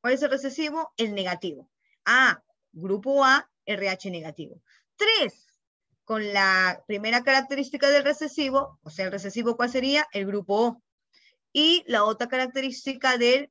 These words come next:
dominante, R H positivo. Y solamente uno con ambas características del recesivo, O, R H negativo. ¿Pero qué te dice acá? Acá me dice,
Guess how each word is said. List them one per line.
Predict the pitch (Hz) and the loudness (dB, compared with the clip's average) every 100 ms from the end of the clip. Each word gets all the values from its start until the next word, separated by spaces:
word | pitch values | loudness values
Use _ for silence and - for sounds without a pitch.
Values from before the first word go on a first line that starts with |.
| - | -8
dominante, | 208 214 190 175 151 143 160 - | -6 -4 -4 -6 -8 -12 -14 -4
R | 214 190 196 | -4 0 -2
H | 196 196 | -2 -6
positivo. | 180 165 127 - 120 _ _ _ - - | -8 -12 -14 -20 -20 _ _ _ -16 -8
Y | 214 | -6
solamente | - 233 262 285 320 330 381 | 0 4 4 4 0 0 -4
uno | 381 381 339 247 240 285 - _ _ | -2 -2 0 0 0 -2 -4 _ _
con | 233 208 | -6 -2
ambas | 208 220 220 226 | -2 -2 -2 -6
características | - 202 180 - 180 190 - 202 190 170 | -6 -6 -6 -6 -8 -8 -10 -8 -8 -6
del | 160 | -8
recesivo, | 165 165 160 156 - - | -10 -14 -14 -14 -14 -2
O, | 277 359 381 _ - | 0 0 -4 _ -4
R | 226 196 190 | -2 0 0
H | 190 - 185 | 0 -4 -10
negativo. | 160 147 147 101 - _ _ _ - _ _ | -10 -12 -14 -16 -20 _ _ _ -20 _ _
¿Pero | 226 226 | -2 0
qué | 240 | 0
te | 240 | 0
dice | 254 262 | -2 -2
acá? | 285 403 - _ _ _ _ _ | -2 -2 -4 _ _ _ _ _
Acá | 180 185 - 220 | -4 -4 2 2
me | 240 262 | 2 2
dice, | 294 269 - 226 240 | 0 -2 -4 -4 -6